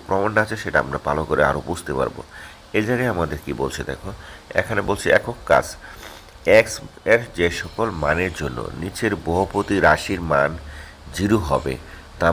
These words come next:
মাথা খাটিয়ে বের করো এবং সেখান থেকে উৎপাদকগুলো বের করো এবং উৎপাদকে বিশ্লেষণ করো। শিক্ষার্থী বন্ধুরা, আমাদের এখানে তিনটা কাজ করতে বলছে। একটা কাজ হলো এক্সের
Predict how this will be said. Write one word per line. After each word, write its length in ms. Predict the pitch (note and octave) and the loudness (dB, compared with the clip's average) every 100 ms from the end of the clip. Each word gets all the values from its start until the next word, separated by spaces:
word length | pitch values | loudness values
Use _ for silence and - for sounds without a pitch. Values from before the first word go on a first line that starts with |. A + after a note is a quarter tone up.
| F2 | 4
মাথা 240 | F#2 G2+ G#2+ | 2 2 -4
খাটিয়ে 300 | - G#2 G2 D#2+ | -4 -2 0 2
বের 180 | C#2+ C2+ - | 2 2 0
করো 180 | B1 A#1+ - - - - - | -2 -2 -4 -8 -6 2 4
এবং 200 | G2+ G#2+ G#2+ - - - | 6 6 4 -6 -8 -2
সেখান 280 | F2+ - G2+ | 0 0 0
থেকে 160 | A2+ G2 G2+ | -2 -4 -2
উৎপাদকগুলো 500 | D2+ G2+ F#2+ D#2+ E2 D2+ | 0 0 0 0 0 2
বের 140 | D#2 C#2+ D#2 | 2 2 -2
করো 140 | F#2+ - | -2 -2
এবং 140 | F2 F#2 - | -2 -4 -4
উৎপাদকে 400 | A2 - G2+ F2 D2 | -4 -2 -2 -2 -4
বিশ্লেষণ 360 | D#2+ - D2+ D#2 | -4 -4 -6 -6
করো। 120 | - C2+ - | -4 -6 -6
শিক্ষার্থী 280 | - - A#2+ | -6 -6 -6
বন্ধুরা, 220 | A2 G2+ E2 | -4 -2 -2
আমাদের 180 | E2 F#2+ | 0 0
এখানে 160 | F#2+ - | -2 -6
তিনটা 280 | B2 B2 A#2 A#2 | -6 -6 -6 -8
কাজ 100 | A#2+ - | -12 -12
করতে 200 | F#2+ F2 C#2 | -8 -6 -6
বলছে। 240 | C2 - G2 - - - - F#2+ | -6 -6 -8 -8 -16 -18 0 0
একটা 160 | - A#2 | 4 2
কাজ 140 | B2 A#2 | 2 -2
হলো 160 | G#2+ G2+ G#2+ - - - - F#2+ | 0 2 0 -6 -16 0 6 6
এক্সের 260 | - B2+ | 6 -2